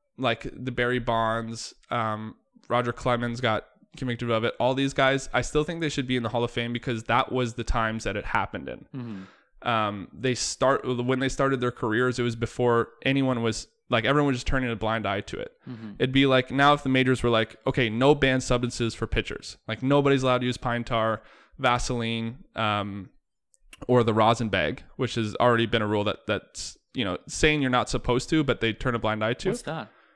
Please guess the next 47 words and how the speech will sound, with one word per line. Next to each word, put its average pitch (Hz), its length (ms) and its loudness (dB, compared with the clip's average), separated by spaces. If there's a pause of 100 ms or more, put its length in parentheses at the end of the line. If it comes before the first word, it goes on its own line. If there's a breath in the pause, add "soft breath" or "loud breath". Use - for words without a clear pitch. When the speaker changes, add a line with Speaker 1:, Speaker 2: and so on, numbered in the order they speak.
(300 soft breath)
Speaker 1:
What's 127 160 0
that? - 220 -4
The 120 80 -2
rosin 117 280 0
bag? - 160 -4 (200)
Speaker 2:
Yeah. 127 260 -4 (100)
Speaker 1:
Yeah, 139 160 4
it's, - 160 0
it's 135 220 2
a 139 100 6
bag 131 300 4
on 127 100 2
the 117 80 0
back 110 220 2
of 123 40 -4
the 117 60 -2
mound 104 280 -2
that 107 100 -4
they 107 100 0
basically 104 440 -4 (140)
chalk - 400 0
and 110 100 -6
they 104 80 -6
hit 123 160 0
on 107 160 -4
their 95 240 -8 (100)
fingers, 123 340 -2
and 120 100 -6
it 101 80 -8
creates - 280 -6
this, - 140 -12
like, - 140 -10
substance - 560 -6
where 87 260 -4 (180)
it's - 140 -10
really 104 120 0
sticky - 340 -2
if 131 100 -4
you 117 80 -4
combine 107 300 -2
it 92 60 -4
with 104 160 -4
water. 110 360 -4 (500 soft breath)
Speaker 2:
That's 117 300 -2
legal. 92 320 -8
Speaker 1:
That's 135 260 2
legal. 117 380 -2